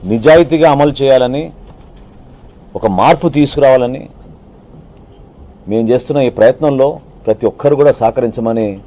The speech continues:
మనస్ఫూర్తిగా ఈ సందర్భంగా కోరుకుంటున్నాను. ఎందుకంటే ప్రజా పంపిణీ వ్యవస్థ ద్వారా అందించే బియ్యం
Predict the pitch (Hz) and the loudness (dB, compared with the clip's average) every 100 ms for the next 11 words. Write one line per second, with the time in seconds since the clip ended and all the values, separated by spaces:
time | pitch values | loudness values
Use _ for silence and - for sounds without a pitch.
0 | - - 92 113 - 127 120 123 107 104 | -20 -12 -8 -8 -6 -8 0 0 0 -2
1 | 101 101 98 90 98 95 82 78 73 65 | -2 -2 -6 -4 -4 -2 -6 -6 -12 -14
2 | - - - - - - - - - - | -20 -20 -20 -20 -20 -20 -20 -20 -16 -8
3 | 113 139 147 110 107 147 160 151 143 156 | -2 2 2 2 4 4 4 4 0 -2
4 | 156 139 135 139 - 139 127 131 135 135 | 0 2 2 2 0 0 4 6 6 2
5 | - - - - - - - - - - | -4 -20 -20 -20 -20 -20 -20 -20 -14 -6
6 | 113 127 123 123 95 110 127 156 | -2 -2 0 -2 0 0 0 -2